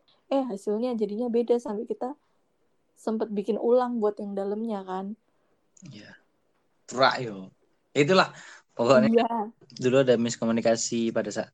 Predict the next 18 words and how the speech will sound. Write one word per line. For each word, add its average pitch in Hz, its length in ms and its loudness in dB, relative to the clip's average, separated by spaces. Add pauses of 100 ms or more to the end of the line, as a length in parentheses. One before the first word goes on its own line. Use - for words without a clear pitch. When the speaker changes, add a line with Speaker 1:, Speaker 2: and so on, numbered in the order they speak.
(160)
Speaker 2:
pembuatan 104 640 -4
bajuku 101 480 -8
awal, 104 560 -2 (320)
fitting 107 320 -6
awal, 101 560 -4 (480)
sehingga 107 400 -2
ada 107 160 -2
beberapa 101 320 -6
kendala. 92 720 -10 (1080)
Nah, 117 300 2
setelah 110 260 -2
kita 113 240 -8
menemukan 113 640 -10 (480)
mua 110 240 -6
yang 104 220 -10
tepat, 127 580 -2
terus 107 220 -10
baju 107 500 -10